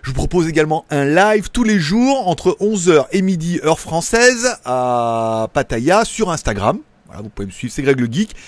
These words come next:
Et également le samedi, on se retrouve sur ma chaîne YouTube, ça s'appelle W T S by G L G, que vous trouverez directement. Vous avez tout sur legeek point T V, c'est plus simple, c'est tout centralisé, c'est trop bien, c'est trop magnifique.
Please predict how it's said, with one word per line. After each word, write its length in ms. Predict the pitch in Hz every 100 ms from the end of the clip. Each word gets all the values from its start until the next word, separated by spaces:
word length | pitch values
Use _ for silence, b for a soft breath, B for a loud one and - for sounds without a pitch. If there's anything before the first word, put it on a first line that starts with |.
| B
Et 100 | 147
également 420 | 156 147 160 165 156
le 160 | 208
samedi, 320 | - 170 151
on 120 | 214 202
se 80 |
retrouve 280 | 139 - 196
sur 220 | - 220
ma 80 | 170
chaîne 200 | 139 139
YouTube, 200 | 123 208
ça 60 | 165
s'appelle 160 | 120
W 240 | 110 170 170
T 100 | 156
S 120 | 113
by 120 | 113
G 140 | 92 95
L 100 | 98
G, 300 | 127 269 - _ B B B B
que 120 | 120
vous 100 | 107
trouverez 240 | - 101
directement. 280 | 135 - 139
Vous 120 | 180
avez 80 | 262
tout 160 | 254 285
sur 160 | 247
legeek 240 | 202 160 165
point 140 | 156
T 140 | 139 131
V, 100 | 156
c'est 160 | -
plus 160 | 123 -
simple, 320 | - 151 175 B B -
c'est 140 | -
tout 140 | -
centralisé, 520 | 208 156 - 123 110 131
c'est 120 | -
trop 180 | - 107
bien, 180 | 120
c'est 120 | 147 -
trop 120 | 131
magnifique. 400 | 107 92 -